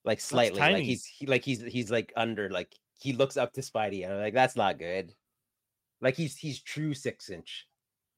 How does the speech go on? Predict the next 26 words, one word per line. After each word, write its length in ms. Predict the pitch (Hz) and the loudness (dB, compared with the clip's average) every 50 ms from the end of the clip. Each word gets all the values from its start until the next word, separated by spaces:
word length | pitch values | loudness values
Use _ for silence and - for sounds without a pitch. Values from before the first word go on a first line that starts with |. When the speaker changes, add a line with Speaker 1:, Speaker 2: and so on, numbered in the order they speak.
| _ _ _ _ _ _ _ _ _ _ _ _ _ _ _ - | _ _ _ _ _ _ _ _ _ _ _ _ _ _ _ -6
Speaker 2:
Is 80 | 131 127 | -2 0
that, 80 | 147 139 | 2 2
like, 80 | 131 | 4
a 20 | 120 | 4
Speaker 1:
And 160 | 120 120 123 | 4 4 4
it 160 | 131 175 - | 4 4 6
Speaker 2:
Mafex? 460 | - 262 262 - - - - - - _ _ _ _ _ _ _ _ _ _ _ _ _ - | 4 4 4 2 -2 -8 -8 -10 -14 _ _ _ _ _ _ _ _ _ _ _ _ _ 4
Speaker 1:
Yeah, 180 | 180 202 202 185 | 6 8 8 8
he 80 | 208 - | 6 4
could 180 | - 208 - | 2 0 0
fit 140 | - 180 175 | 0 0 0
in 140 | 165 165 156 | 0 -2 -2
with 120 | 147 135 131 | -2 0 2
Mafex, 420 | 131 127 127 - 127 113 - - | 2 2 2 2 2 0 0 0
except 300 | 123 - - 139 127 - | -4 0 0 0 0 0
he's 160 | 131 110 - | -2 -6 -4
slender, 440 | - 120 113 113 107 95 90 85 82 | -2 -2 0 0 0 -2 -2 -4 -4
so 440 | - - - 113 107 104 101 101 104 | -6 -4 0 0 2 2 2 0 0
<laughs> 60 | 101 | 0
he's 180 | 131 135 123 - | -2 -2 -4 -4
still, 280 | - - - 175 156 156 | 2 6 8 8 8 8
like, 260 | 147 - 175 170 - | 6 6 4 0 -2
he 100 | - 151 | -4 -10
still 280 | - - - 165 156 139 | -6 -2 0 0 0 2
looks 220 | 131 151 139 117 | 0 0 0 -2
weird. 320 | 98 90 107 104 104 98 | -8 -8 -6 -6 -6 -6